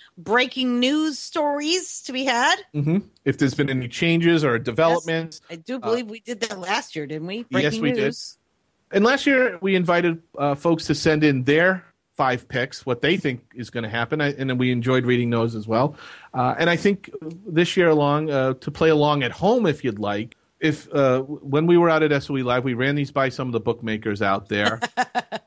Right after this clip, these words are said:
Speaker 2: And the spread on this year's, uh, E Q two Talk Fantasy Pick'ems, uh, the spread is Delmon is a one and a half point favorite right now. So if you wanna bet the spread, or you can bet the over-under on the, on the game this year,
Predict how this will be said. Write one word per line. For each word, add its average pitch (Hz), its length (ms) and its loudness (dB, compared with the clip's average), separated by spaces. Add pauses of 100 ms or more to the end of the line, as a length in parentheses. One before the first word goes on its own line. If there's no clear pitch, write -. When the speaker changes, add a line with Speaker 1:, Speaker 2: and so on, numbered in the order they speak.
(720)
Speaker 2:
And 156 180 2
the 143 60 2
spread 208 500 0
on 139 240 -2
this 151 320 -6
year's, 139 460 -4
uh, 113 420 -6
E 147 140 -2
Q 156 140 -6
two 156 160 -8
Talk 139 460 -2
Fantasy 135 380 -2
Pick'ems, 135 500 -4 (600)
uh, 113 100 0
the 127 140 0
spread 175 480 2
is 143 260 0
Delmon 156 640 0
is 127 140 -6
a 123 40 -2
one 143 220 0
and 151 80 0
a 131 40 -4
half 135 280 -6
point 120 260 -6
favorite 101 400 -4
right 101 240 -4
now. 101 380 -4 (300)
So 135 140 0
if 123 120 -2
you 135 80 2
wanna 127 220 2
bet 135 260 -6
the 151 80 -4
spread, 123 520 0 (400)
or 185 540 2 (180)
you 151 100 -6
can 165 140 0
bet 160 180 2
the 165 140 -2
over-under 170 600 2
on 131 140 -2
the, 131 140 -8
on 123 220 -4
the 117 100 -2
game 123 260 -4
this 120 240 -4
year, 123 300 2